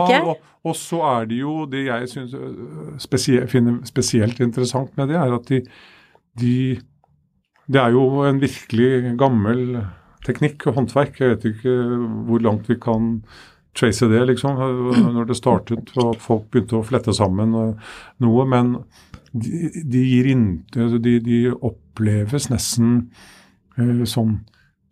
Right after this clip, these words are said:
Speaker 2: litt, eh, pikselerte, eller som digitale, eller ho-,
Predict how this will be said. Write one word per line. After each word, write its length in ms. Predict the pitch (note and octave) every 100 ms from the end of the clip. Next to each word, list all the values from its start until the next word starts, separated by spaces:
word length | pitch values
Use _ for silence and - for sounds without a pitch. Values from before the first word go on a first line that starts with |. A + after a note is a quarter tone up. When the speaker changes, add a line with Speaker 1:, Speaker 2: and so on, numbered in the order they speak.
| -
Speaker 2:
litt, 440 | A#2+ A#2+ _ -
eh, 260 | C3 B2 A2 -
pikselerte, 960 | B2 - C#3 A#2+ G#2+ G#2 F#2+ - C3
eller 220 | A#2+ A#2+
som 840 | A2 A#2+ A#2+ A#2 A#2 A2 A2+ A#2+ A#2+
digitale, 960 | A2+ G#2+ A2+ G#2+ F#2+ F#2+ F#2 A2+ B2+ G#2+
eller 240 | C3+ A#2 A2+
ho-, 200 | G#2 C3+